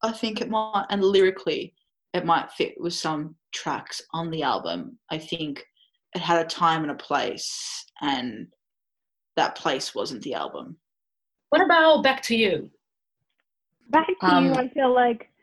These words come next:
Speaker 3: when he was releasing his solo album, he was really going for his true, authentic self, and he's talked about that of having no collabs on his album, and I think since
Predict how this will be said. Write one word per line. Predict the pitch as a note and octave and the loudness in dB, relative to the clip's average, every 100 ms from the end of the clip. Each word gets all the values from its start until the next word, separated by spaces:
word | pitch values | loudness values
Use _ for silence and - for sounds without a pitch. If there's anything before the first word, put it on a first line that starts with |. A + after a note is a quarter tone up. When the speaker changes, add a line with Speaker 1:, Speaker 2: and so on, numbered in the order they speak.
| _ _ - | _ _ -2
Speaker 3:
when | B3+ B3 | 2 2
he | B3 A#3+ | 2 4
was | B3 A#3 | 4 4
releasing | G#3+ G#3+ A3+ A#3+ | 2 2 2 2
his | G#3+ G#3+ | 0 -2
solo | G#3+ G#3 A3+ | -2 2 2
album, | G#3+ G#3+ A3 | 2 0 0
he | A3 | 0
was | G#3+ G3+ | -2 -2
really | G3+ G#3 | -2 -2
going | G3+ G#3 G3+ | 0 -2 -4
for | G#3+ | -4
his | G3+ G#3 - | -4 -4 -6
true, | G#3+ G#3 | -2 0
authentic | G3+ G3+ G#3+ G#3+ - | 0 -2 -4 -6 -8
self, | G3+ G3 A3 | -4 -4 -4
and | G#3+ G#3 | -6 -6
he's | G#3 G#3+ | -8 -8
talked | G#3 G3+ - | -6 -6 -6
about | G3+ G3 | -8 -6
that | G3+ G3+ | -6 -6
of | G#3 | -6
having | G3+ G#3 G#3+ A3 | -6 -4 -2 -2
no | A#3 A#3 A#3+ - | 0 -2 -4 -4
collabs | C4 B3+ C4 B3 A#3 | 2 4 4 0 -2
on | B3+ C4 | 0 0
his | C4 | 0
album, | C4 B3+ B3+ G#3 | 0 0 0 -4
and | |
I | G3+ G3 | -6 -4
think | G#3 G#3 - _ _ _ _ _ - | -4 -6 -10 _ _ _ _ _ -6
since | G#3+ | -6